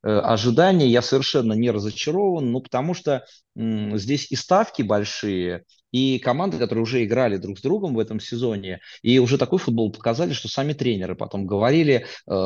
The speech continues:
это была скучная игра. Вот про первый матч, особенно про второй тайм. Э, ну и здесь, здесь она скучной не была. Э, просто, ну, наверное, э, ну, как мне кажется, превосходство Интера было очень заметным в этой игре. Вот, может быть,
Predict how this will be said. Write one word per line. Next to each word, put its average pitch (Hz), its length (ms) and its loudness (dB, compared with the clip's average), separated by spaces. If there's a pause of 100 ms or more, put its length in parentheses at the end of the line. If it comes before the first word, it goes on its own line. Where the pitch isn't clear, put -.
(140)
это 131 180 0
была 110 180 2
скучная 95 480 -6
игра. - 300 -6
Вот - 140 -12
про 107 120 4
первый 90 320 4
матч, 156 320 4
особенно 98 320 -2
про 104 120 -2
второй 101 320 0
тайм. - 300 -2 (420)
Э, 104 140 4
ну 165 200 8
и 202 140 6
здесь, 165 260 4
здесь 170 140 2
она 156 100 6
скучной 175 400 2
не 131 120 4
была. 156 460 0 (320)
Э, 117 260 4 (120)
просто, 151 520 2
ну, 151 360 0
наверное, 127 960 2 (240)
э, 104 560 0 (1160)
ну, 143 180 -2
как 147 240 -4
мне 147 180 0
кажется, 92 580 -6
превосходство 127 640 2
Интера 131 520 0
было 90 220 -2
очень 92 300 -6
заметным 98 600 -2
в - 40 -6
этой 95 240 -4
игре. 101 260 2
Вот, 90 160 -4
может 190 240 2
быть, 151 200 0